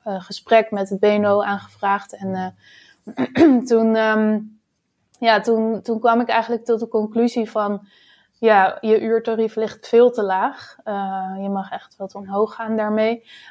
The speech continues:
Maar je kan dus ook werken, want ik werk ook wel eens met, met wat kleinere bedrijven die niet heel veel te besteden hebben, maar die wel echt hele mooie,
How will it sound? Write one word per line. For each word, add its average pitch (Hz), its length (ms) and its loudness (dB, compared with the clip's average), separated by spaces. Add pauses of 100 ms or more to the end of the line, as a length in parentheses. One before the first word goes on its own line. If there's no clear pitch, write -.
Maar 202 220 2
je 208 100 6
kan 208 220 -2
dus 202 220 -2
ook 220 200 2
werken, 196 420 -2
want 196 160 -6
ik 202 140 -6
werk 196 420 -4 (440)
ook 233 260 4
wel 214 160 2
eens 196 220 -2
met, 196 400 -4
met 196 260 -10
wat 196 220 -6
kleinere 226 480 4
bedrijven 185 560 -6
die 196 240 -6
niet 226 200 0
heel 202 200 -2
veel 196 260 -8 (120)
te 208 120 -8
besteden 214 520 2
hebben, 190 200 -4
maar 190 320 -4
die 196 160 0
wel 214 400 2
echt - 260 -10
hele 220 260 0
mooie, 202 540 -4